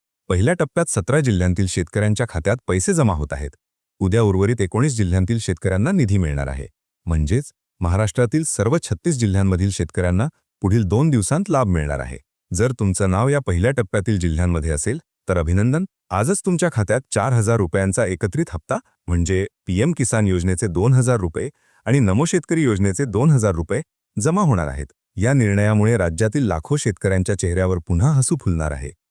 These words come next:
दिवाळीपूर्वी मिळालेल्या या आर्थिक मदतीमुळे अनेकांना आगामी हंगामाची तयारी करण्यास मदत होईल. केंद्र आणि राज्य या दोन्ही पातळ्यांवरून भाजप सरकार असल्याने शेतकऱ्यांच्या अडचणींवर त्वरित प्रतिसाद देत हा निर्णय वेगाने आणि परिणामकारकपणे घेण्यात आला आहे. मात्र महाराष्ट्रातील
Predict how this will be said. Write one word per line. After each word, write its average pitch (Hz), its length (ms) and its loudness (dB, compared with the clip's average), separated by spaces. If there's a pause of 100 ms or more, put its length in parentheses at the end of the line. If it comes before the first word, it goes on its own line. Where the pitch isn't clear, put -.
दिवाळीपूर्वी 101 600 2
मिळालेल्या 92 460 2
या 92 180 2
आर्थिक 80 280 -6
मदतीमुळे 82 540 -2 (340)
अनेकांना 185 460 0
आगामी 110 360 2
हंगामाची 143 580 2
तयारी 104 240 2
करण्यास 143 360 0
मदत 95 300 0
होईल. 71 180 -4 (420)
केंद्र 170 260 0
आणि 170 200 0
राज्य 69 320 -4 (200)
या 95 120 0
दोन्ही 87 280 2
पातळ्यांवरून 95 640 0
भाजप 78 300 -2
सरकार 92 340 -2
असल्याने 82 340 -2 (380)
शेतकऱ्यांच्या 156 580 0
अडचणींवर 139 480 2
त्वरित 123 360 -2
प्रतिसाद 95 440 -2
देत 104 180 0
हा 95 140 -2
निर्णय 90 320 2
वेगाने 87 460 0 (260)
आणि 139 220 2
परिणामकारकपणे 139 800 0
घेण्यात 92 320 2
आला 78 140 -2
आहे. 69 200 -8 (300)
मात्र 92 260 -2
महाराष्ट्रातील 104 640 0